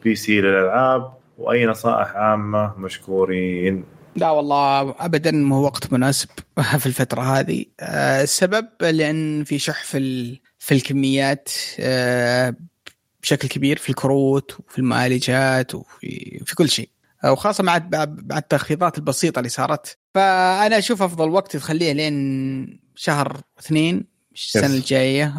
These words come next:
Speaker 2: بيكون،
Speaker 1: فبراير،
Speaker 2: آه،
Speaker 1: مارس
Speaker 2: إيه،
Speaker 1: كذا،
Speaker 2: إيه.
Speaker 1: ممتاز.
Speaker 2: بيكون ال-، ال-، الكروت توفرت، لأن حرام صراحة أن تدفع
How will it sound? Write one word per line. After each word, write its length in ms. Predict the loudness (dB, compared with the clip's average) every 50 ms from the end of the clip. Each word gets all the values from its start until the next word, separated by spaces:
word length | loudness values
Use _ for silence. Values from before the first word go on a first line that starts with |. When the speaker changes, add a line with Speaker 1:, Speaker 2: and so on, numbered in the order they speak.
| -8 -4 -2
Speaker 2:
بيكون، 160 | 0 2 2
Speaker 1:
فبراير، 440 | 2 2 2 2 2 2 2 0 0
Speaker 2:
آه، 40 |
Speaker 1:
مارس 300 | -2 -2 0 0 2 2
Speaker 2:
إيه، 380 | 2 2 2 2 0 0 0 -2
Speaker 1:
كذا، 160 | -2 0 0
Speaker 2:
إيه. 360 | 0 2 2 2 2 2 2
Speaker 1:
ممتاز. 520 | 0 0 -2 -4 -4 -6 -8 -12 -16 -20 _ _ _ -4
Speaker 2:
بيكون 380 | -4 -2 0 0 0 0 2
ال-، 120 | 0 0 0 0
ال-، 420 | 0 0 2 2 2 2 0 0 0
الكروت 440 | 0 0 -2 -2 -2 -2 -2 -2
توفرت، 720 | -2 -2 -2 -2 -2 -2 -2 -2 -2 -2 -4 -8 -12 -8 -4 -2
لأن 160 | 0 0 0
حرام 360 | 0 0 0 2 2 0 -2
صراحة 340 | -2 0 0 0 0 -2 -2 -2
أن 120 | -2 -2
تدفع 480 | -2 -6 -10 -6 -2 0 0 0 -2